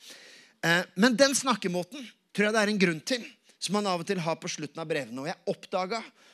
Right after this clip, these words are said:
hvorfor han snakker sånn. Det oppdaget jeg rett før vi gikk ut i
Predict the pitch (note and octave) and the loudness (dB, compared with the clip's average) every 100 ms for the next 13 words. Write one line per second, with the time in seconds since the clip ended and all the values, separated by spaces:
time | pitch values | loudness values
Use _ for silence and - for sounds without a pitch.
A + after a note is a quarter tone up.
0 | _ B2+ A#2+ F3+ E3+ - G#3 G#3 - G#3 | _ -8 2 2 2 -4 -4 -4 -6 -6
1 | G3+ F#3+ B3 C#4+ _ _ _ _ _ _ | -6 -6 -6 -8 _ _ _ _ _ _
2 | _ - - B2+ F3+ E3+ - - C#3+ C#3+ | _ -20 -12 -4 -4 -4 -8 -6 -4 -2
3 | E3 F#3+ F#3 _ - E3 F#3 - D#3+ C#3+ | -4 -6 -10 _ -6 -4 -4 -6 -6 -4
4 | D#3 - C#3+ C3+ D#3 | -4 -4 -6 -6 -8